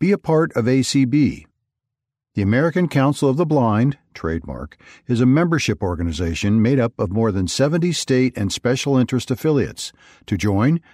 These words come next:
contact the national office at one eight hundred four two four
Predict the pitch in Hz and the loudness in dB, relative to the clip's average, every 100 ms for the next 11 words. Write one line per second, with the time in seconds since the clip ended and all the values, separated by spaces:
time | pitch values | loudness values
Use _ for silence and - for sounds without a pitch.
0 | - - 170 165 170 165 127 117 135 139 | -8 -2 0 0 -2 0 2 4 2 0
1 | 185 160 104 95 120 107 - 92 90 - | 0 2 0 0 -2 -4 -6 -6 -6 -8
2 | - _ 98 104 107 123 156 - - - | -16 _ -4 0 2 2 0 -6 -10 -2
3 | 123 147 147 131 104 113 139 - _ - | -2 0 0 2 2 -2 -4 -12 _ -8
4 | 110 104 95 - 101 87 - 120 135 160 | -2 -2 -2 -2 -2 -4 -4 -2 0 0
5 | 165 | -4